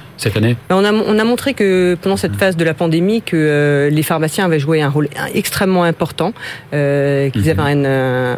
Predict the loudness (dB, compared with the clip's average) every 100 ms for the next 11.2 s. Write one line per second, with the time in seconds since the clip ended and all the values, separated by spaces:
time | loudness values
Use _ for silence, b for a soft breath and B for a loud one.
0 | -4 -2 0 2 2 0 -2 -2 0 0
1 | 2 2 2 2 0 0 0 2 0 0
2 | -2 -2 0 0 -2 -2 0 0 0 -2
3 | B B -4 -2 -4 -2 -2 0 2 2
4 | 0 -2 -2 -2 0 0 0 0 -2 -4
5 | B B B -4 -2 -2 0 0 0 0
6 | 0 0 0 0 0 0 0 0 0 -2
7 | 0 0 2 0 0 0 0 0 0 0
8 | -2 -2 0 0 0 0 -2 0 -2 -2
9 | -2 -2 -6 B B B -6 -2 -2 -2
10 | -2 -2 -2 0 -2 0 -2 0 0 0
11 | -2 -8